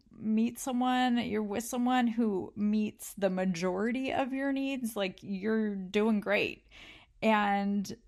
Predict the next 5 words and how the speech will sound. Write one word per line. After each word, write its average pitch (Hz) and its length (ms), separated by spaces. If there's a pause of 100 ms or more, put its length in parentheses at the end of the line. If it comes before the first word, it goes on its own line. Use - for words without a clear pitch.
(300)
it's 214 180
okay 226 400
to 233 80
have 196 360 (300)
needs 202 560